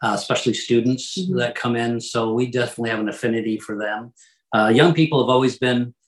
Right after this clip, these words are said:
Speaker 1: something that I've had a great affinity for. And,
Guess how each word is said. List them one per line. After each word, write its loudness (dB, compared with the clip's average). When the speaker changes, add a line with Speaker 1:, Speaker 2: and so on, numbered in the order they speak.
Speaker 1:
something -4
that -2
I've 0
had -4
a -4
great -2
affinity -2
for. 2
And, 0